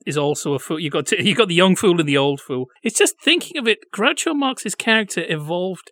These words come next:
out of some sketches written by his uncle Al, in which he was playing a school teacher.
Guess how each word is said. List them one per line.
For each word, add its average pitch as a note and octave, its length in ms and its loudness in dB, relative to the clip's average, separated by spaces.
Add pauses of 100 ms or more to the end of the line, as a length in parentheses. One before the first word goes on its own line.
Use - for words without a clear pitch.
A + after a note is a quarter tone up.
out E3+ 340 -2 (180)
of D#3 400 -4 (1080)
some - 280 -6
sketches E3 600 -2
written D3 380 -4 (500)
by C3 280 0
his B2+ 200 -4
uncle C3+ 340 -4
Al, B2 380 0 (600)
in E3 140 2
which E3 180 -4
he E3+ 180 0
was E3 140 -4
playing D#3 300 2
a C3+ 40 0
school G#3+ 340 -4
teacher. A2 460 -10